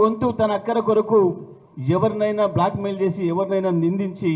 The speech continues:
డబ్బులు సంపాదించుకునే గొంతు అటువైపు ఉంది. ఇంకొక వైపు గొంతే లేని మనిషి ఉన్నాడు. ఆయన తెలవనోడు కాదు. ఆయన ఎంత సీనియర్ అంటే మాకంటే కూడా చాలా సీనియరు.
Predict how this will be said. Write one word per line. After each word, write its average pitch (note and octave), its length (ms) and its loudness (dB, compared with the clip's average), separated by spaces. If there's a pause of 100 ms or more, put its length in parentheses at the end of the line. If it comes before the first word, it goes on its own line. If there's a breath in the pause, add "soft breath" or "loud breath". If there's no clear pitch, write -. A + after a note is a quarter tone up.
(680)
డబ్బులు E3+ 320 0
సంపాదించుకునే E3+ 640 -2
గొంతు D3+ 280 0
అటువైపు C3+ 340 -4
ఉంది. A2+ 220 -2 (800 soft breath)
ఇంకొక A#3 400 0
వైపు A#3 180 0 (140)
గొంతే A3+ 300 4
లేని A#3+ 280 0
మనిషి G3+ 200 0
ఉన్నాడు. F3 260 2 (1040 soft breath)
ఆయన A3+ 220 2
తెలవనోడు A#3 520 2
కాదు. G#3 240 6 (760)
ఆయన G#3+ 200 2 (140)
ఎంత F3 160 0
సీనియర్ A3+ 380 2
అంటే E3+ 300 0 (840)
మాకంటే A3 680 2
కూడా B3 280 2
చాలా A3 180 6
సీనియరు. G#3 520 2